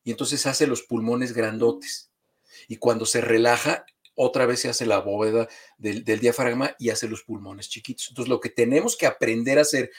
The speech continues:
para aprender a respirar es aprender a contraer y relajar.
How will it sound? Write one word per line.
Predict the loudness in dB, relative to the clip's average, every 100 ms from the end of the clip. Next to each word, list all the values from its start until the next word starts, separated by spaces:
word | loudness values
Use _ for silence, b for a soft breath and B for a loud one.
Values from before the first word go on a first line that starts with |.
| B _
para | -2 -2
aprender | -2 -2 2 4
a | 4
respirar | 2 2 2 4
es | 2
aprender | -2 -4 -2 0
a | 0 0
contraer | 2 2 4 2 4
y | 0
relajar. | -2 0 0